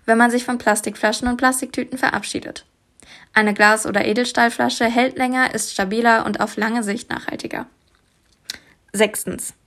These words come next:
Der letzte Tipp bezieht, bezieht sich auf Geschenke.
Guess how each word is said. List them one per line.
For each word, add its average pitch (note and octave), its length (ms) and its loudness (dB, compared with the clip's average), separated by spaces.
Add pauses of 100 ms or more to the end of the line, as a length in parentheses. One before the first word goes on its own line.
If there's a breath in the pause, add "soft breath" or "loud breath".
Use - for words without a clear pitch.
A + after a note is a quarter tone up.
(580 loud breath)
Der A#3 140 6
letzte C#4+ 280 -2
Tipp C4 400 0
bezieht, A3+ 460 -4
bezieht A3 320 -4
sich - 160 -2
auf A#3+ 140 0
Geschenke. G3 520 0